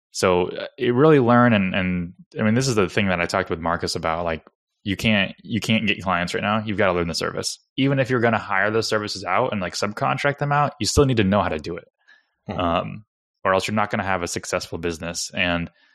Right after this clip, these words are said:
Speaker 1: and, you know, it goes along with what you say a lot, which is, um, there's a difference between, like, making money and running a business. And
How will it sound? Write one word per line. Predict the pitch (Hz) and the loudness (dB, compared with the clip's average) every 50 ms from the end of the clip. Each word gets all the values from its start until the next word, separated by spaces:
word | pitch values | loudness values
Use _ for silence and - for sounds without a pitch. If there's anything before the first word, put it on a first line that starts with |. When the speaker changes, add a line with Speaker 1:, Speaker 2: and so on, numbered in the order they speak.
| _ _ _ _ _ _ _ _ | _ _ _ _ _ _ _ _
Speaker 1:
and, | - 90 | -2 0
you | 87 | 0
know, | 85 85 90 | 0 0 0
it | 95 104 | -2 0
goes | 98 120 120 120 | 4 4 4 4
along | 120 113 110 104 | 4 4 4 2
with | 98 - | 2 0
what | - 92 | -2 -2
you | 87 87 90 | 0 -2 -2
say | - - 92 | 0 0 0
a | 82 80 | 0 0
lot, | 80 82 80 80 85 - | 0 0 0 -2 -2 -4
which | 82 82 - | -4 -2 0
is, | - 85 80 78 - - _ _ _ _ _ - - _ _ _ _ _ _ _ _ _ _ _ - | 0 0 0 -2 -6 -14 _ _ _ _ _ -20 -20 _ _ _ _ _ _ _ _ _ _ _ -2
um, | - 87 85 85 80 80 80 | 0 2 2 2 0 0 0
there's | 90 92 92 | 0 0 0
a | 90 | 2
difference | 85 101 95 - 104 95 90 - | 0 0 0 0 -2 -2 -2 -2
between, | 92 - - 95 87 82 80 78 - _ _ _ - | -4 -4 -2 -2 -2 -2 -4 -6 -10 _ _ _ -6
like, | 90 80 - - _ | -6 -6 -8 -8 _
making | 98 92 82 - - 87 82 | -4 -4 -2 -2 -4 -2 -2
money | 80 85 92 95 95 90 - | 0 0 0 0 -2 -4 -6
and | - 90 | -6 -2
running | 87 87 90 85 | -2 0 0 -2
a | 82 | 0
business. | 76 82 78 76 - 82 - - - - - _ _ _ _ _ _ _ _ _ _ _ _ | -2 -2 -2 -2 -6 -8 -8 -8 -8 -8 -10 _ _ _ _ _ _ _ _ _ _ _ _
And | - 90 87 87 85 82 80 82 78 | -4 -2 -2 0 -2 -2 -4 -8 -10